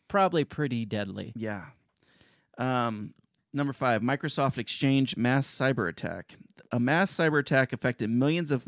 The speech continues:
Speaker 2: Microsoft clients around the globe, wherein threat actors actively exploited four zero-day vulnerabilities in Microsoft's Exchange server. It is believed that nine government agencies, as well as over sixty thousand private companies in the U S,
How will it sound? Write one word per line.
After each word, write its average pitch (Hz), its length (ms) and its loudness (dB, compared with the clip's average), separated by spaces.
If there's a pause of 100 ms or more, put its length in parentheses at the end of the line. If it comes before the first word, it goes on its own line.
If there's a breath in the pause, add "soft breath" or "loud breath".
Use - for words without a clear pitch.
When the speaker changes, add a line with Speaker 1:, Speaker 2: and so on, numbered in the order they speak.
(180)
Speaker 2:
Microsoft 131 540 -2
clients 120 360 0
around 113 220 -2
the 104 60 -6
globe, 113 540 -4 (460 soft breath)
wherein 120 320 0
threat 160 320 2
actors 135 500 2
actively 156 460 -2
exploited 131 520 -2 (140)
four 160 280 -2
zero-day 131 840 0
vulnerabilities 117 920 -4 (360 soft breath)
in 117 140 -2
Microsoft's 123 840 -2
Exchange 127 440 -4
server. - 420 -8 (180)
It 123 100 -6
is 113 120 -6
believed 131 280 -2
that 117 180 0
nine 143 340 -2
government 147 480 -2
agencies, 120 680 -4
as 110 160 -6
well 120 200 0
as 110 140 -2
over 113 220 -6
sixty - 420 -10
thousand 151 540 -4
private 143 380 -2
companies 131 440 -4
in 117 60 -4
the 120 80 0
U 127 180 0
S, 110 280 -4